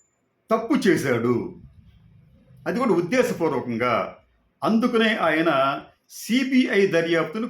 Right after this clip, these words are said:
కోరటం లేదు అన్నది ఆయన అభిప్రాయం. తర్వాత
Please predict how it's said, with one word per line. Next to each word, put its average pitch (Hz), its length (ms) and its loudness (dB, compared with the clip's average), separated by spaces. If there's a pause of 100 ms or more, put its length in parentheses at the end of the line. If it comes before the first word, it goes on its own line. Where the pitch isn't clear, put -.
కోరటం 156 480 -2
లేదు 117 360 -2 (640)
అన్నది 113 320 -6 (240)
ఆయన 95 200 -8
అభిప్రాయం. 92 440 -12 (840)
తర్వాత 165 260 -2